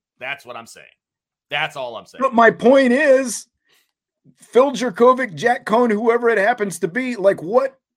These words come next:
Speaker 2: It, it wasn't gonna get that much better just by having Phil Jurkovec. Do they beat Cincinnati? You know, I guess that's the biggest question. That's the only, you know, like,
Speaker 1: I see what you're saying. No, look,
Speaker 2: there
Speaker 1: I get what
Speaker 2: wasn't
Speaker 1: you're
Speaker 2: that
Speaker 1: saying.
Speaker 2: much
Speaker 1: They,
Speaker 2: more
Speaker 1: they
Speaker 2: of a
Speaker 1: have one
Speaker 2: ceiling to go
Speaker 1: loss.
Speaker 2: to.
Speaker 1: They have one loss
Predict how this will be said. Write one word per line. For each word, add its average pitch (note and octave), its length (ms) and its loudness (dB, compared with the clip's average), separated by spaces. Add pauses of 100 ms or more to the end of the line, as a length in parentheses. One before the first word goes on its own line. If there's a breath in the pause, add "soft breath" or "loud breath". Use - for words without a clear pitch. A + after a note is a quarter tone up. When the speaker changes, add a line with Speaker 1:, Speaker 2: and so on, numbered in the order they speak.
(140)
Speaker 2:
It, A#3 100 -18 (500)
it G3 160 -10
wasn't A#3+ 360 0
gonna A3 180 -2
get A#3+ 300 -2
that G3+ 180 0
much F#3 320 -4
better G#3+ 320 0 (160)
just F3 240 -6
by F3 140 2
having E3+ 480 -2 (100)
Phil F#3+ 140 -2
Jurkovec. E3+ 500 -6
Do E3 120 0
they E3 120 0
beat G3 300 -8
Cincinnati? F#3+ 680 -2
You E3+ 200 -12
know, F#3 80 -6
I E3+ 140 -4
guess F3+ 220 -6
that's G3 280 0
the G3+ 80 -12
biggest F#3+ 320 -4
question. A3 500 -8 (1500)
That's F3+ 180 -6
the G3+ 100 -4
only, A#3+ 220 -2
you F3 60 -2
know, F3 300 -2
like, E3 240 -2 (320)
Speaker 1:
I D4+ 100 -10
see G4+ 160 -12
what G4+ 100 -12
you're G#3 100 -10
saying. - 180 -20
No, A#3+ 220 -2
look, C4+ 220 -6
Speaker 2:
there G#3+ 100 4
Speaker 1:
I - 20 2
get A3+ 40 2
what B3 80 4
Speaker 2:
wasn't A3 220 0
Speaker 1:
you're A3+ 100 0
Speaker 2:
that A#3 60 2
Speaker 1:
saying. A3 100 -2
Speaker 2:
much G3 120 -2
Speaker 1:
They, E3 80 -2
Speaker 2:
more A3 180 4
Speaker 1:
they G3 60 0
Speaker 2:
of G3 80 2
a - 20 -8
Speaker 1:
have D3+ 80 -10
one A3+ 80 -2
Speaker 2:
ceiling G#3+ 280 -2
to F3+ 160 -4
go B3 80 0
Speaker 1:
loss. C#4 120 -4
Speaker 2:
to. G#2 280 -8 (140)
Speaker 1:
They D#3+ 80 -10
have D3+ 120 -10
one F#3+ 220 -10
loss D3+ 600 -10